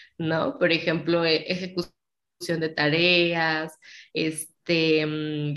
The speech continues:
¿cómo se dice? Ah, orden mental, em,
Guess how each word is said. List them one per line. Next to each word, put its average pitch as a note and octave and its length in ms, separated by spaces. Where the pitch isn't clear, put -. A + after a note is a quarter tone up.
¿cómo D#3 200
se E3 120
dice? D3+ 600
Ah, D3+ 320
orden F3 320
mental, D#3+ 1040
em, D3+ 1000